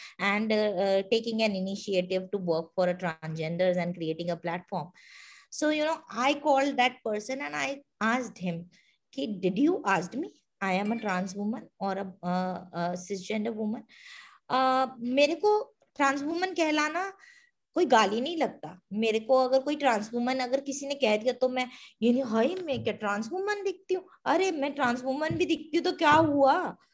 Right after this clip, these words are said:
मेरे को वो गाली नहीं लगता, लेकिन मैं ये जरूर चाहती हूँ कि लोगों के अंदर ये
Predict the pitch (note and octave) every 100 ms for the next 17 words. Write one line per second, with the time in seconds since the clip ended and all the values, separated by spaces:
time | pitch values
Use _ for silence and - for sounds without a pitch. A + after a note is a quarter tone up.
0 | _ _ - A3+ C4+ D4 F4 F4+ - G3
1 | - A#3 A#3 B3 D4+ C#4 B3+ C4+ F4+ G4+
2 | E4 A3 - G3 G3+ A3+ C#4 F#4+ G4+ -
3 | - _ A3 A#3 D4 F#4+ C4 C#4 G4+ D#4+
4 | D4+ C4+ C4+ C4+ A#3 A3 A#3+ A#3 B3+ F#4
5 | - F4+ B3+ A3 B3+ F4+ F4+ E4+ A#3+ G3+
6 | G3 C4+ D#4